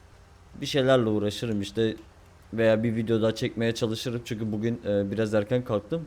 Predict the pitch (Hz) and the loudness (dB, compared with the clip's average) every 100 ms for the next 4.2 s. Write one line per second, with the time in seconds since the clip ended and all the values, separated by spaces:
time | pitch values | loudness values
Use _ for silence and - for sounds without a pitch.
0 | - 110 113 104 104 101 131 139 123 85 | -8 0 0 2 0 0 -4 0 0 -2
1 | - - - - - - - - - - | -8 -20 -20 -20 -20 -20 -20 -20 -20 -20
2 | - - - - - - - 110 101 - | -20 -20 -20 -20 -20 -20 -12 -4 -4 -4
3 | 78 131 160 160 151 139 127 127 143 131 | -6 2 2 4 2 2 2 2 0 0
4 | 151 143 | 0 0